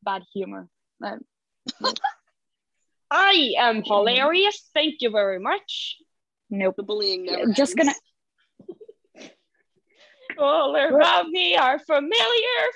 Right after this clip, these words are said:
Speaker 2: faces. <laughs>
Speaker 1: Well, you see, like, it's a meme that we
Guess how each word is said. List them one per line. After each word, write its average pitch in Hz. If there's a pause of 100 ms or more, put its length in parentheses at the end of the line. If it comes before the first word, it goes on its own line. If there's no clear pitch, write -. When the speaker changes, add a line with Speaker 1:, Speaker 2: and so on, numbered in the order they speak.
(140)
Speaker 2:
faces. 381 (1400)
<laughs> - (1200)
Speaker 1:
Well, 285
you 320
see, 254
like, 240 (120)
it's 269
a 269
meme 226
that 247
we 220